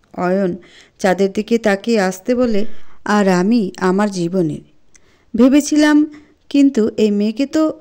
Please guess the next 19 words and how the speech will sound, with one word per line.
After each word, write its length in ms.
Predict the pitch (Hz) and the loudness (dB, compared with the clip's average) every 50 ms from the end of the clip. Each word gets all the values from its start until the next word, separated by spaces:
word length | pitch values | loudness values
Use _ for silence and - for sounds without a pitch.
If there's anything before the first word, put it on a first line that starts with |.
| - _ | -16 _
শিক্ষা 440 | - - 226 214 214 - - 240 247 | -10 -6 -6 -6 -6 -4 -4 -2 0
না 220 | 226 196 180 190 | 0 0 0 0
দিলে 280 | 196 196 233 233 247 247 | -2 -2 -2 0 0 0
হবে 300 | 202 180 175 170 196 196 | 0 0 -2 -2 -2 -2
না।" 180 | 175 160 156 160 - _ _ _ _ _ _ _ _ _ _ _ _ _ _ _ _ _ _ _ _ _ _ | -4 -4 -6 -12 -16 _ _ _ _ _ _ _ _ _ _ _ _ _ _ _ _ _ _ _ _ _ _
কিছুক্ষণ 500 | - 214 202 - 233 226 - 247 247 233 | -4 -4 -2 -2 -6 -6 -2 -2 -2 -2
পর 240 | 226 - 247 247 247 | 0 0 0 -2 -2
প্রহর 320 | 247 - 202 196 196 202 | -2 -4 -4 -2 -2 0
একটা 280 | 294 - 196 - - 214 | -2 -2 -2 -4 -4 -4
বই 220 | 190 185 190 196 196 - | -2 -2 -2 -2 -2 -4
পড়তে 260 | 180 175 175 - 220 | -6 -6 -4 -6 -6
পড়তে 280 | 214 - 240 - 254 247 | -4 -4 -4 -2 -4 -4
ঘুমিয়ে 380 | - 190 175 175 170 165 160 | -4 -4 -2 -2 -2 -2 -2
যায়। 180 | 160 160 156 - - - _ _ _ _ _ - | -4 -6 -10 -14 -16 -20 _ _ _ _ _ -4
অয়নও 360 | 202 202 208 214 226 240 240 | -2 0 0 0 0 -2 -2
ভাবতে 340 | 208 202 202 190 - - 240 | -4 -4 -6 -6 -4 -4 -4
ভাবতে 320 | 208 214 208 - - 240 | -2 -4 -4 -2 -2 -4
ঘুমিয়ে 360 | 214 185 185 175 170 165 165 160 | -2 -2 -2 -2 0 0 -2 -2
পড়ে। 280 | 160 160 156 165 - | -4 -8 -10 -10 -12